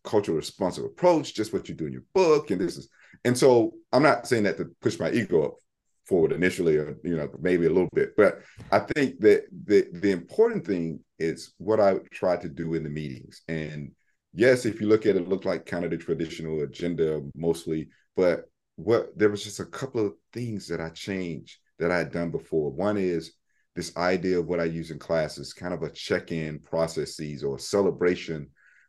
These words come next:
of, uh, people's successes or what they're excited about. Uh, the other was just to give my colleagues time to come and meet,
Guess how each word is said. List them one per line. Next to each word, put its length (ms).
of, 520
uh, 160
people's 360
successes 720
or 60
what 160
they're 160
excited 480
about. 420
Uh, 200
the 180
other 240
was 480
just 220
to 60
give 200
my 80
colleagues 760
time 360
to 100
come 300
and 160
meet, 340